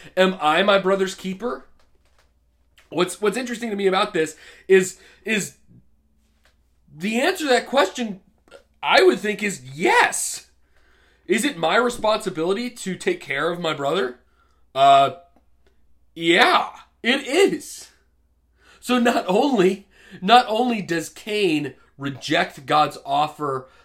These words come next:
of confession and of repentance, he lies to God and then asks a question trying to absolve himself of any responsibility toward taking care of his brother.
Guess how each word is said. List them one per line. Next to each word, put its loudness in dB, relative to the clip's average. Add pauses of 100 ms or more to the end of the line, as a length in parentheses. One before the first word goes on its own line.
(200)
of -6
confession -8
and -12
of -14
repentance, -14 (1900)
he -4 (1400)
lies 2
to -8
God -4 (840)
and 0
then 0
asks -6
a -8
question -4 (1040)
trying -2
to -4
absolve -2
himself -8
of -12
any -6
responsibility -8
toward -16
taking -16
care -16
of -20
his -20
brother. -16